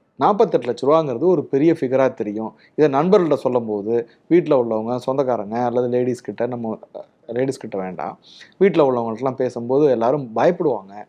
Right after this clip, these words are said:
கன்சர்வேட்டிவா திங்க் பண்ணும்போது. But கடன் வாங்குறது, கடன் ஒரு நெம்புகோல். நான் ஏற்கனவே சொல்லியிருக்கேன், it's a leverage. அந்த இருபது லட்ச ரூபாய்க்கு நம்ம வந்து லோன் வாங்கினா,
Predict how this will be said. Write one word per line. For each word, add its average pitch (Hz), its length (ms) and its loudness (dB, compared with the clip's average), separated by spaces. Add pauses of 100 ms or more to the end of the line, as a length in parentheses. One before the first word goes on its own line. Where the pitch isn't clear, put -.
(240)
கன்சர்வேட்டிவா 131 640 0 (100)
திங்க் 110 160 -8
பண்ணும்போது. 98 520 -6 (420)
But 160 180 2 (760)
கடன் 190 380 0
வாங்குறது, 123 440 -2
கடன் 151 300 -4
ஒரு 131 240 -4
நெம்புகோல். 123 680 -4
நான் 113 140 -6
ஏற்கனவே 107 280 -6 (100)
சொல்லியிருக்கேன், - 520 -8
it's - 240 -6
a - 20 -10
leverage. 120 600 -2 (840)
அந்த 131 340 2
இருபது 180 360 8
லட்ச 156 140 0
ரூபாய்க்கு 143 400 -2
நம்ம 127 260 -4
வந்து 107 240 -4
லோன் 127 180 0
வாங்கினா, 107 440 -6